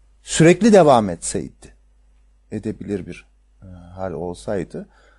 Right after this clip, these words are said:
biz sonuçta ölecek varlıklar olduğumuz için, yani zaman içinde, yani süremize, e,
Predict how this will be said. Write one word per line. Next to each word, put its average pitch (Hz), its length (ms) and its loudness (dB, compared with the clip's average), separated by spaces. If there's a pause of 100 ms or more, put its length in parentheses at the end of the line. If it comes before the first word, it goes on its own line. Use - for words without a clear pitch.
(240)
biz 214 180 -2
sonuçta 175 680 -4
ölecek 151 460 2
varlıklar 98 460 -2
olduğumuz 92 460 -14
için, - 300 -16 (220)
yani 92 240 -16 (120)
zaman 131 520 2 (400)
içinde, 80 580 -14 (160)
yani 87 260 -16
süremize, 127 840 0 (760)
e, 110 60 -18